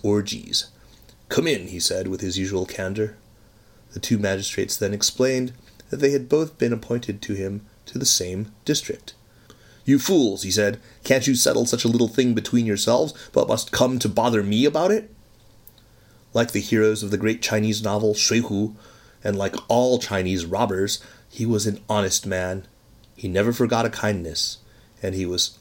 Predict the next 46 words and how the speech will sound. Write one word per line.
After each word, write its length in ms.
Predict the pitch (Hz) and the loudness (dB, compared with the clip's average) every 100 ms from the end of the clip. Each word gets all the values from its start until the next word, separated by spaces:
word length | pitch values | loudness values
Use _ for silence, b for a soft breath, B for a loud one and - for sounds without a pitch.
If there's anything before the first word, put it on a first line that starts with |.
| - | 2
obstinately 640 | 120 110 - 95 - 95 | 2 2 -2 -2 -2 -4
loyal 500 | 92 104 98 87 87 - | 0 2 2 -2 -6 -10
to 80 | 101 | -4
those 280 | 98 98 95 | 0 0 -2
who 120 | 90 | -6
had 100 | 90 | -4
helped 320 | 110 101 - | -4 -4 -6
him. 240 | 90 87 - _ _ b b b b | -10 -12 -16 _ _ b b b b
His 180 | 123 120 | 0 0
trousers 560 | - 143 143 120 104 | 0 2 2 2 -2
pockets 480 | - - 87 - - | -4 -6 -6 -8 -4
were 120 | 107 | -4
always 360 | - 120 123 120 | 0 2 2 2
stuffed 420 | - - 139 - | -2 -2 -2 -2
with 140 | 110 | -4
money, 340 | 98 101 98 98 | -2 -2 0 -2
and 120 | 101 B B B | -4 B B B
when 220 | - 117 113 | -4 -2 -2
people 300 | - 156 143 | -2 0 -2
came 360 | - 139 131 | 0 0 0
to 60 | 123 | -2
him 180 | 104 110 | -2 -4
for 140 | 110 | -4
help, 240 | 104 107 | -2 -2
he 100 | - | 0
would 160 | 107 107 B B | -2 -2 B B
pull 220 | - 147 139 | -2 2 2
out 80 | |
a 40 | 127 | 2
bankroll 600 | 113 107 104 98 95 90 | 0 -2 -2 -2 -2 -2
and 100 | 98 b b | -6 b b
give 140 | - 110 | -2 0
a 60 | |
handful 540 | 101 98 98 95 95 95 | 0 -2 -2 -2 -2 -2
to 60 | |
those 240 | 98 90 - | -2 -2 -2
that 140 | 92 | -6
asked. 400 | 90 92 - - - b b b b | -4 -4 -4 -6 -20 b b b b
He 140 | - | -2
distributed 500 | 101 - 117 107 104 101 | 0 2 0 2 0 -2
hundred-dollar 600 | 110 110 104 107 101 101 | -2 0 0 2 2 2
notes 380 | 101 104 - 104 | 0 -2 -2 -4
as 160 | 98 | -2
Rockefeller 460 | 107 107 - 95 95 | -2 -4 -4 -2 -2
distributed 500 | - - 107 107 110 | -4 -4 -2 -2 -2
dimes. 560 | 98 87 85 80 - | -4 -4 -8 -6 -6